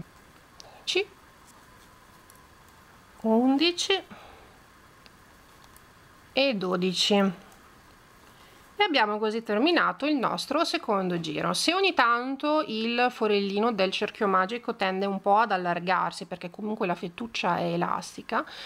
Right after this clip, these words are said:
tiriamo semplicemente in modo delicato il codino e vediamo che il nostro foro si restringe.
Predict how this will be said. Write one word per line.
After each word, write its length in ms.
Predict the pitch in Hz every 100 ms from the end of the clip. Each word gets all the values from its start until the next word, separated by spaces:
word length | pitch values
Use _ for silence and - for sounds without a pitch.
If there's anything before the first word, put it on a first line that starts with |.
| - -
tiriamo 480 | - 392 294 208 208
semplicemente 880 | 240 226 233 233 294 226 208 208 233
in 100 | 208
modo 240 | 196 190
delicato 960 | 185 185 277 - 175 170 - 214 220 - _ -
il 380 | 208 202 196 -
codino 640 | - 208 196 196 196 196 190 -
e 140 | 254
vediamo 400 | 262 180 170 202
che 120 | 233
il 60 | 185
nostro 340 | 175 175 269
foro 300 | 269 160 165
si 160 | 175 180
restringe. 640 | 180 - 190 185 185